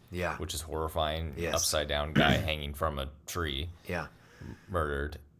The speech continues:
Speaker 2: and he's, and they're talking about it, like, and someone asks, "Is this, like,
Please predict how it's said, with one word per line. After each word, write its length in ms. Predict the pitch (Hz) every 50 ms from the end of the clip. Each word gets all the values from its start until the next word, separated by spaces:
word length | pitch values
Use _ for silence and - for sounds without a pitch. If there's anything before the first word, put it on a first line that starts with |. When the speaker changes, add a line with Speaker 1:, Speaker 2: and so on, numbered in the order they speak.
| - -
Speaker 2:
and 160 | 85 87 82
he's, 260 | 80 80 78 76 78 78 - - - - -
and 260 | 90 85 80 71 69 - - -
they're 120 | - 90 85
talking 340 | - - 82 80 - - 78
about 220 | 78 76 73 73
it, 220 | 73 71 65 - - - - - - - 90 87
like, 240 | 73 69 69 - - - - -
and 240 | 92 87 82 78 - -
someone 260 | - - 104 95 87 -
asks, 340 | 57 71 73 71 - - -
"Is 160 | 85 80 -
this, 300 | - 80 76 - - -
like, 340 | 80 69 60 65 - -